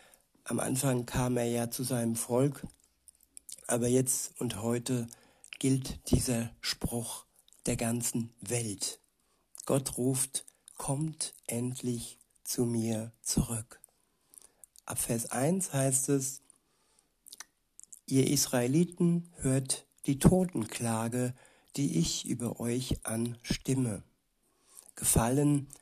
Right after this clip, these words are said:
ist mein Volk Israel, es gleicht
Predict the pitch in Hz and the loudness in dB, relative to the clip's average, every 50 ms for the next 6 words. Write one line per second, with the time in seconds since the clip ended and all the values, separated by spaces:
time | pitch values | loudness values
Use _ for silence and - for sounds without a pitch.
0 | _ _ - 135 131 - - 135 123 123 120 - - - 135 131 135 147 147 - | _ _ -4 -4 -4 -2 -2 -2 -2 0 -2 -2 -2 0 2 2 2 2 0 -2
1 | - - _ _ _ - - _ - - - - 143 143 143 - - - 135 127 | -8 -18 _ _ _ -20 -20 _ -20 -12 -4 0 0 2 2 2 0 0 0 0
2 | 117 - 135 139 139 139 143 135 135 - - - - - - - - - 135 - | 0 0 2 2 2 2 2 0 -2 -8 -18 -20 -20 -20 -20 -8 -6 -4 -4 -2
3 | - 143 139 139 143 143 135 - - - | 0 0 2 2 2 2 0 -4 -10 -14